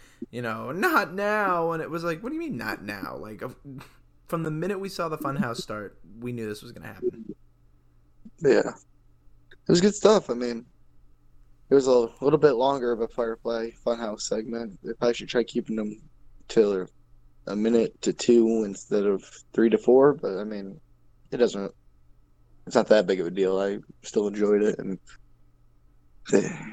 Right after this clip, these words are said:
Speaker 2: I know you've seen, uh, on Twitter that they had, "How is this match gonna end? A pinfall, submission, or disqualification?"
Speaker 1: I
Speaker 2: Like,
Speaker 1: hope
Speaker 2: how
Speaker 1: it's
Speaker 2: can
Speaker 1: not
Speaker 2: I,
Speaker 1: D Q, 'cause it's, it's,
Speaker 2: how,
Speaker 1: it's
Speaker 2: how in the hell can a Hell in a Cell end in a D Q?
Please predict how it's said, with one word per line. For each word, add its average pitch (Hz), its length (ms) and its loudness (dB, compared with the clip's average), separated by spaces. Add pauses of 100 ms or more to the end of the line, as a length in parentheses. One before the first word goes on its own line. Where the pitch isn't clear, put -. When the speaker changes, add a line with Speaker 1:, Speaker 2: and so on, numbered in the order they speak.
(140)
Speaker 2:
I 117 120 0
know 127 120 8
you've 127 180 2
seen, 131 240 0
uh, 131 60 0
on 113 340 -2
Twitter 127 380 4
that 110 180 -4
they 107 80 -4
had, 110 360 2
"How 113 300 2
is 117 140 -2
this 131 180 -4
match 127 300 2
gonna 107 180 -2
end? 98 380 -4 (520)
A - 140 -14 (440)
pinfall, 123 560 4
submission, 117 520 -6
or 90 180 -6 (160)
disqualification?" 113 1120 0
Speaker 1:
I 127 200 -8
Speaker 2:
Like, - 40 -6
Speaker 1:
hope 135 140 -2
Speaker 2:
how 110 80 2
Speaker 1:
it's 127 80 -6
Speaker 2:
can 120 80 0
Speaker 1:
not 135 180 0
Speaker 2:
I, - 60 -8
Speaker 1:
D 143 280 -8
Q, 151 320 -2
'cause 110 220 -10
it's, 104 240 -6
it's, 330 260 4
Speaker 2:
how, 135 160 4
Speaker 1:
it's 143 140 0
Speaker 2:
how 151 360 4 (260)
in 143 120 -2
the 139 220 4
hell 110 480 2 (240)
can 127 160 -6
a 104 120 -2 (140)
Hell 120 280 2
in 113 120 6
a 95 180 -6
Cell 123 520 2 (280)
end 120 240 -2
in 117 80 2
a 110 100 -2 (220)
D 117 140 -2
Q? - 320 -2